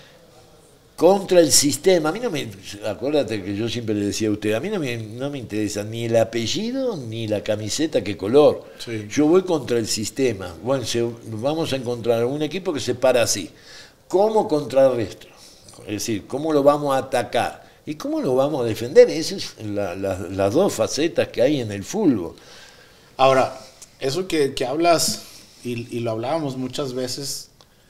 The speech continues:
Speaker 2: que esa comunicación la, la teníamos bastante en la cancha, ¿no? Que tú nos, nos mostrabas con, obviamente, eh, evidencias dentro de los ejercicios,
Speaker 1: Claro.
Speaker 2: dentro de los parados,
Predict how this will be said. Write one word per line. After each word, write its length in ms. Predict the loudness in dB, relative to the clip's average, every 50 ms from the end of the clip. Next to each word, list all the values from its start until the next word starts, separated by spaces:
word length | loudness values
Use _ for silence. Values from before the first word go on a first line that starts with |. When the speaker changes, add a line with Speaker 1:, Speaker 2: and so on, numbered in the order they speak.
| -18 -12
Speaker 2:
que 80 | -8 -6
esa 240 | -4 -4 -4 -4 -4
comunicación 1120 | -6 -6 -4 -6 -6 -8 -10 -10 -10 -8 -10 -10 -8 -8 -6 -6 -8 -8 -10 -10 -12 -12 -14 -18 -16 -14
la, 120 | -14 -14 -14 -16 -16 -18 -16 -14
la 200 | -12 -12 -12 -12
teníamos 520 | -10 -8 -6 -2 0 0 0 0 0 -2 -2
bastante 520 | -4 -6 -4 -4 -4 -4 -4 -4 -6 -6
en 140 | -6 -6 -8
la 140 | -10 -10 -10
cancha, 320 | -8 -8 -8 -8 -10 -14
¿no? 180 | -16 -16 -14 -12 -12 -12 -12
Que 80 | -12 -12
tú 160 | -10 -6 -6
nos, 380 | -4 -2 -2 -2 -2 -4 -6 -10 -16 -20 -20 -20 _ _ _ _ _ _ _ _ _ _
nos 180 | -8 -6 -4 -4
mostrabas 920 | -2 -2 -2 -2 2 4 6 8 8 8 8 8 6 4 0 -6 -10 -14 -18 -20 -20 _ _ _ _ _ _ _ _ _ _ _ -20 -20 -14
con, 500 | -6 2 4 6 6 6 6 4 0 -2
obviamente, 920 | -2 0 0 0 0 0 -2 -2 -4 -4 -2 0 0 0 0 -2 -4 -8 -12 -18 -20 -14 -12
eh, 360 | -10 -10 -8 -10 -12 -12 -10 -8
evidencias 960 | -6 -4 -2 2 4 4 4 4 4 0 -2 -2 -2 -4 -4 -6 -8 -14 -12
dentro 420 | -10 -10 -10 -10 -10 -8 -8 -6 -6
de 120 | -4 -6
los 180 | -6 -8 -10 -10
ejercicios, 760 | -12 -12 -12 -10 -10 -4 -2 0 0 0 0 -2 -2 -2 -2
Speaker 1:
Claro. 160 | -2 -4 -2
Speaker 2:
dentro 200 | -2 -2 -2 -2
de 60 | -2
los 160 | -2 -2 -6 -8
parados, 640 | -8 -10 -6 0 2 2 4 2 2 -2 -6 -12